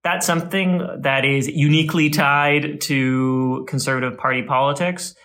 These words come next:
Would we see the same dynamics or the same, same willingness to un-, intervene under a Labour government? Perhaps that's not so clear. I think another aspect worth it taking into account: we have seen the other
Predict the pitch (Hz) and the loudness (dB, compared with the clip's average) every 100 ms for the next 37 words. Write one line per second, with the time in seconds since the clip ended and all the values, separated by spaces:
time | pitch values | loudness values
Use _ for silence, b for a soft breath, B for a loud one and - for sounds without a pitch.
0 | b b _ 143 135 147 156 147 139 123 | b b _ -2 0 2 2 2 0 0
1 | 156 143 131 135 139 139 165 185 165 131 | 0 2 0 0 0 0 0 -2 -2 -2
2 | 127 - 143 135 143 139 135 131 131 127 | -2 -2 -2 -2 -2 -2 0 0 0 -2
3 | 127 - 135 131 113 143 135 135 120 131 | -2 -4 -4 -4 -4 -6 -4 -2 -2 0
4 | 131 127 123 131 120 113 110 113 139 143 | 0 0 -2 -2 0 -2 0 0 -2 -2
5 | 143 160 180 202 185 - - _ _ _ | -2 0 0 -2 -4 -12 -20 _ _ _
6 | _ _ - 127 120 - 123 - 127 131 | _ _ -4 -2 -2 -2 -4 -2 -4 -2
7 | 135 131 - 151 170 196 196 B B B | -4 -4 -2 2 2 2 -2 B B B
8 | _ - - 180 190 196 180 175 185 170 | _ -2 0 2 2 2 4 2 2 2
9 | 165 165 160 160 151 165 175 180 160 160 | 2 2 0 0 0 0 -2 -2 0 0
10 | 156 151 151 151 143 165 151 180 196 - | 0 0 0 -2 -2 0 0 0 -2 -8
11 | - _ 107 - - - - 151 156 151 | -12 _ -20 -18 -20 -20 -16 -6 0 2
12 | 156 151 151 151 147 - _ - 147 143 | 2 4 4 2 -2 -10 _ -2 -2 -2
13 | - 165 156 151 151 147 127 131 131 131 | -2 0 0 2 2 0 -2 -2 0 0
14 | 127 127 123 - - 185 208 156 135 135 | 0 -2 -4 -8 -4 -2 0 0 0 -2